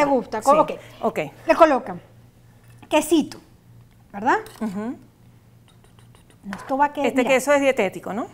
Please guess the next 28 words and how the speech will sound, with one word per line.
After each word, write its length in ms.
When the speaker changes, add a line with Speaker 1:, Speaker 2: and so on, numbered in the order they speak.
Speaker 1:
Sí, 200
este 180
es 80
para, 300
para, 260
para 280
acá. 180
Speaker 2:
Paisa, 400
que 120
se 120
consigue 440
baratísimo 760
en 60
el 100
mercado, 340
Speaker 1:
¿Tú 60
Speaker 2:
¿no? 80
Speaker 1:
te 80
estás 200
burlando 400
Speaker 2:
Sí. 60
Speaker 1:
de 80
mí? 80
Speaker 2:
No, 200
estoy 180
siendo 240
sie-, 440
seria. 560